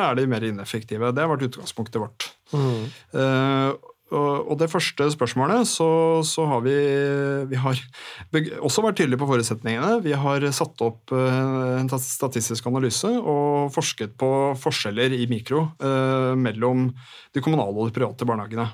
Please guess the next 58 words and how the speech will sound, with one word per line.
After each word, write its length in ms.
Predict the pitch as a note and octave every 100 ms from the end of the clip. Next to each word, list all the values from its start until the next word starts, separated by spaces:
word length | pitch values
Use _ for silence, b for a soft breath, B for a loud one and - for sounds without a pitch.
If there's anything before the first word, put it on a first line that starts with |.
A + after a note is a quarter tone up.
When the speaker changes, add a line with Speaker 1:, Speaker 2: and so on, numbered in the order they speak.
| -
Speaker 1:
og 80 | C3+
kontrollert 480 | D#3 D#3+ D3 D#3
for 100 | - C#3+
de 60 | C3+
forholdene 540 | D3 A#2+ A2 D#3 G#3
som 160 | - C#3+
vi 80 | C#3
mener 360 | C#3 G#2 A#2 B2
kan 160 | A#2+
påvirke 380 | A#2+ G#2 G#2 A#2+
tallene. 320 | A2+ G#2 G#2+ A2+ - - B B
Speaker 2:
Mm. 300 | C#3+ B2+ A#2 B
Speaker 1:
Eh, 220 | C3 C3+ C#3
og 100 | C3+
så 120 | D3+
er 60 | D3
det 80 |
alltid 260 | B2 D#3+ D3+
sånn 180 | C3 C3+
at 240 | B2 -
det 200 | C#3+ C3+
er 120 | C3+ C3+
kre-, 220 | - D#3 B2+
det 80 |
er 80 | B2+
selvfølgelig 300 | B2+ C3+ C3+
krevende 480 | - E3+ A2 G#2 B2+
å 240 | D#3 C3 C3+ C3+ C3+ C3 C3 B2+ - B B B B -
sammenstille 540 | D#3 A2 G#2 A#2+ B2+
kommunale 480 | C3+ C#3+ C3 G#2+ A#2+
og 80 | B2
private 380 | C#3+ A2+ A2+ B2+
regnskaper 480 | A2+ - A2 C3+
på 120 | B2+ C3+
den 100 | C#3
måten, 320 | B2 G3 A3+ E3
men 200 | D3 D3 D3
vi 100 | D3
har 40 | C#3+
i 60 |
hvert 100 | B2+ C#3+
fall 120 | C3
gjort 140 | B2+
det 60 | B2+
etter 120 | B2 C#3+
beste 260 | - D3
evne, 260 | B2+ C3+ G3+
i 60 | E3
tråd 300 | - B2 A2+
med 80 | C3
den 140 | B2 B2+
praksisen 520 | A#2 - - D3 B2+
som 160 | C3+ B2
har 80 | B2
vært 160 | A#2+
gjort 240 | A#2 A#2+ -
på 80 | C#3
området, 320 | A2+ G#2+ C#3